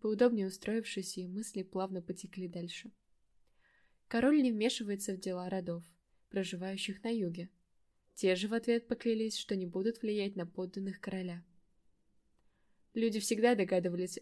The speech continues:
о существовании ведьм. Король знает наверняка. Может, поэтому и запрещает даже молодым представителям древнейших южных родов селиться на севере.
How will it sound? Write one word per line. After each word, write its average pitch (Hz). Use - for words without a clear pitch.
о 202
существовании 196
ведьм. 180
Король 262
знает 190
наверняка. 190
Может, 202
поэтому 208
и 196
запрещает 202
даже 202
молодым 202
представителям 220
древнейших 196
южных 196
родов 175
селиться 196
на 185
севере. 196